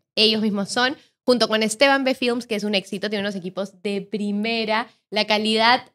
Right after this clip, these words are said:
de lo que vas a producir, que importa siempre, la calidad.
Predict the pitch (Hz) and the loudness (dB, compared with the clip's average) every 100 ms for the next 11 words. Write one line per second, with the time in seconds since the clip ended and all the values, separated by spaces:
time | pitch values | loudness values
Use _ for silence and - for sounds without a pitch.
0 | - 226 208 196 190 220 226 190 180 214 | -4 -2 0 2 0 0 -2 -4 -4 -4
1 | 226 - 208 180 175 165 247 269 269 190 | -4 -4 -2 0 0 2 6 6 4 -2
2 | - 202 190 196 202 190 165 165 185 | 0 -2 0 0 -2 0 0 2 0